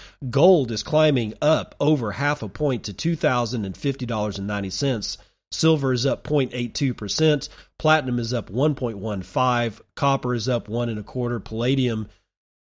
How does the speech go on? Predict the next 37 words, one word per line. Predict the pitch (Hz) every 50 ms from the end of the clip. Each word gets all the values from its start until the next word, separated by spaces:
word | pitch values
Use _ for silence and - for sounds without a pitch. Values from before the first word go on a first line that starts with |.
| _ _ -
man, | 90 113 135 131 113 95 82
swinging | - - 123 127 131 135 135
for | 135 156
the | 151 131
fences, | - 180 190 190 - - 135 123 120 -
three | - 135 123 123 131
point | 127 - 143 143 143 135 -
three | 147 147 139
percent | 139 151 135 - 156 151 143
to | - 143
the | 135 127 123 139
upside. | 160 160 - - 123 107 104 104 101 101 101 - _ _ _ _ _ _ _
Uh, | - 117 127 131 131 131 131 131 131 131 135 -
ag | 160 160 160 165 165 165 156
is | 139 123 -
pretty | - 170 160 143 139
much | 139 135 127 - - - - -
fully | 175 165 156 147 131 113
mixed | 110 113 113 120 135 147 160 175 - - -
today. | - 110 107 110 110 107 110 110 120 -
<clears throat> | _
Soybeans | - 202 185 165 139 120 - - 147 151 147 135 131 143 143 135 127 113 107 120 135 120
down | 117 127 131 135 135 127 123 123
a | - 104
point, | - - - 147 143 135 135 131 - -
corn | - - 135 135 139 143 131 117
down | 120 123 123 123 120 120
almost | - - 120 123 120 117 117 - -
a | 107
point, | - - 131 123 123 123 127 -
rough | 95 110 127 127 120 - -
rice | 123 120 113 110 107 - -
down | 113 127 120 117 113 110 110 107
one | 110 131 131 127
point | - 131 123 117 101
zero | 98 123 120 113 107 101
six. | 95 - - 135 127 120 110 - -